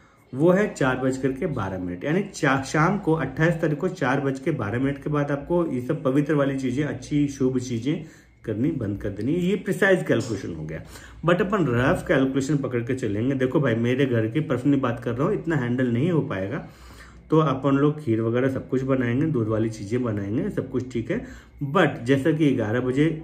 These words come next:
start होने वाला है, इलेवन थर्टी को, तो अपन लोग है ना नौ दस बजे तक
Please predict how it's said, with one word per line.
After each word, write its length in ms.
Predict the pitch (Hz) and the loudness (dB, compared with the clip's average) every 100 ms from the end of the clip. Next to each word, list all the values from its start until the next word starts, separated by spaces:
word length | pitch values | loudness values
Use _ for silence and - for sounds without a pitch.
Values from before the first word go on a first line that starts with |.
| 117 | -12
start 360 | - 120 135 | -8 -2 0
होने 160 | 147 135 | 2 4
वाला 220 | 123 135 | 2 2
है, 120 | 143 | 2
इलेवन 300 | 110 113 120 | 2 0 -2
थर्टी 280 | 117 107 113 | -4 -4 -4
को, 260 | - 277 - - - - | -2 -4 -6 -16 -20 0
तो 60 | 156 | 4
अपन 300 | 139 - 180 | 4 4 4
लोग 200 | 165 143 | 4 4
है 60 | |
ना 200 | 120 - - | 2 -2 -2
नौ 220 | 135 135 | 2 4
दस 260 | 135 143 147 | 6 6 4
बजे 200 | 127 131 | 2 0
तक 240 | 131 196 | 0 -2